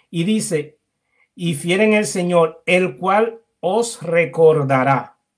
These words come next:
mi proceder en Cristo".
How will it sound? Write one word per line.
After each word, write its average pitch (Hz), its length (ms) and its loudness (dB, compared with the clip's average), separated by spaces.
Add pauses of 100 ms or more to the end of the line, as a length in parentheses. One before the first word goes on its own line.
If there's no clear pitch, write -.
(640)
mi 185 260 0
proceder 175 920 -2
en 156 260 -4
Cristo". 180 640 -8